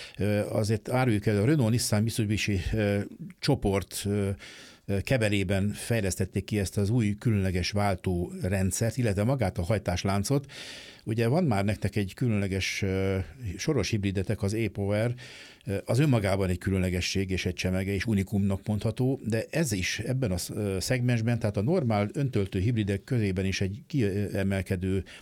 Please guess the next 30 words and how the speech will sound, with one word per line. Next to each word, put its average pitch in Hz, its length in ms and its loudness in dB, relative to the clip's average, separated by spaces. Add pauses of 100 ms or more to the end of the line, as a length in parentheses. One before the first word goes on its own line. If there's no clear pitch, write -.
tudású 95 640 2 (260)
rendszer, 107 460 0
amit 139 280 0
ráadásul 131 600 0
egy, 123 280 -2
ö, 123 120 4 (520)
központi 107 580 0
automata 101 460 0
egység, 95 600 -2
ö, 95 180 0
vezényel. 127 680 2
Van 117 140 2
egy 87 260 -2
benzinmotor, 127 840 0
egy 104 160 0
nagy 123 180 2
teljesítményű 95 540 0
villanymotor, 131 480 2
meg 117 140 0
egy 104 80 0
kisebb 95 340 -2
villanymotor. 90 580 -2 (580)
Ö, 101 260 0
és - 300 -4
az 104 160 2
akkumulá-, 107 440 0
a, 104 440 0
az 107 240 -4
automata 107 800 0
rendszer, 107 580 2